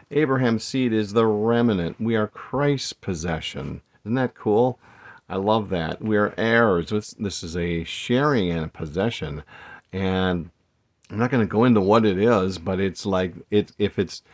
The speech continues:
the possession and the inheritance is from the Lord, we can count on it that it's a wonderful,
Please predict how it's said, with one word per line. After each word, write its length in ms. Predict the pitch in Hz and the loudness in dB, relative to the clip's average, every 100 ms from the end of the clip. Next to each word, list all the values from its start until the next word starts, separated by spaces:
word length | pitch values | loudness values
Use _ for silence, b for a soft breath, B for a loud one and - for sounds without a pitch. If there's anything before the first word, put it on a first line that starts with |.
| B B B - | B B B -14
the 60 | |
possession 560 | - 113 110 180 - 175 | -6 -2 2 2 2 2
and 140 | 135 98 | 4 4
the 120 | 92 | 2
inheritance 880 | 85 90 147 139 135 135 127 - - | 0 0 2 2 2 2 2 0 -6
is 400 | - 95 82 82 - _ _ | -2 -2 -2 -8 -14 _ _
from 240 | 135 165 | 2 4
the 80 | 139 | 4
Lord, 420 | 104 92 95 92 | 4 4 4 2
we 100 | 92 | -2
can 220 | 95 90 | -4 -4
count 340 | 82 - 117 113 | -4 0 2 4
on 140 | 101 | 2
it 120 | 90 | 0
that 200 | - 90 | -2 -2
it's 160 | 87 - | -4 -6
a 80 | 87 | -6
wonderful, 680 | 90 90 104 104 90 85 | -4 -2 0 -2 -4 -8